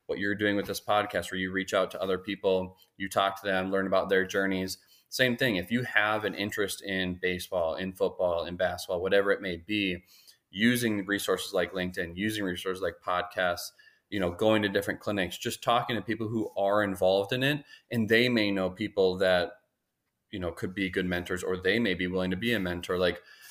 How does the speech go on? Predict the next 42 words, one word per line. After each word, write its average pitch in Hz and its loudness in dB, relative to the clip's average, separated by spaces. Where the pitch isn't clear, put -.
for 113 -2
myself, 107 6
you 104 -6
know, 92 0
I 104 2
have 101 -8
always 104 4
wanted 95 0
to 92 0
give 87 -4
back 90 0
to 104 -10
people 92 -2
who, 95 -2
um, 92 -2
are 101 4
interested 117 0
in 90 0
sports, 90 -2
because 95 -2
I 92 2
recognize 92 0
the 95 -6
value 92 0
of 90 -4
the 95 -6
mentorship 92 -2
that 90 0
I 101 4
had, 120 2
where 92 4
I 101 6
wanna 98 4
be 95 0
able 92 4
to 92 2
provide 92 0
that 87 0
to 95 -2
other 117 6
people, 92 0
um, 85 -4